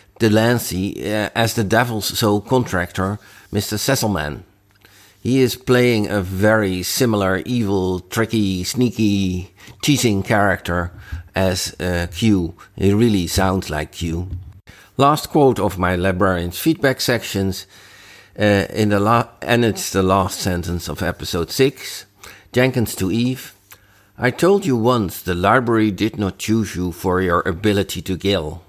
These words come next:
The Guardian's job is not to save the librarians' bodies, it's to save their souls. And you did that admirably today, Colonel." This was all. Greetings,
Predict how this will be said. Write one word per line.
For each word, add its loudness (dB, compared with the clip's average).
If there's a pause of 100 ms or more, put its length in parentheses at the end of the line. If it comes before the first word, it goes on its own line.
(540)
The -6
Guardian's 2
job 0
is -6
not -4
to -6
save 0
the 0
librarians' 0
bodies, -4 (440)
it's -4
to 0
save -2
their 0
souls. 0 (880)
And 2
you 0
did 0
that 0 (300)
admirably 4
today, -4
Colonel." -8 (1200)
This -2
was 0
all. 2 (360)
Greetings, -4